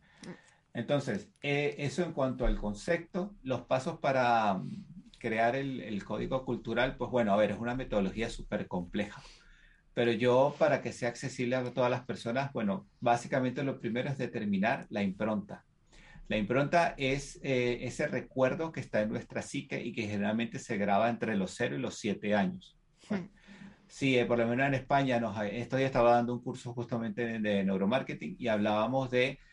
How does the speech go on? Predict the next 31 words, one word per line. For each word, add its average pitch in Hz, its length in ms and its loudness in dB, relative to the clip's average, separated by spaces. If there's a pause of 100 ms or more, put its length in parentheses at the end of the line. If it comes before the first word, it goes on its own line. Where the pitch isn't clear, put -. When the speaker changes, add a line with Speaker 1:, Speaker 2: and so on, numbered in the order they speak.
(200)
Speaker 2:
las 110 180 0
improntas 110 580 0
de, 107 300 0
de 104 120 0
la 101 100 4
bebida 101 320 0
chocolatada, 92 720 -2 (240)
el 98 120 -6
colacao 117 640 4
en 101 80 0
España, 151 600 -2
Speaker 1:
Sí. - 280 -20 (440)
Speaker 2:
el 107 340 -6
toddy 120 300 4
en 107 80 2
Venezuela, 139 760 0 (140)
eh, 117 160 -2
había 113 320 2
una 120 220 0
colombiana 107 580 0
y 113 60 -6
nombró 104 280 -2
la 113 120 2
de 113 100 0
Colombia, 135 460 -2
pero 101 140 0
no 101 40 2
la 107 120 0
recuerdo 107 440 0
ahora, 135 220 0 (720)
y 147 440 -2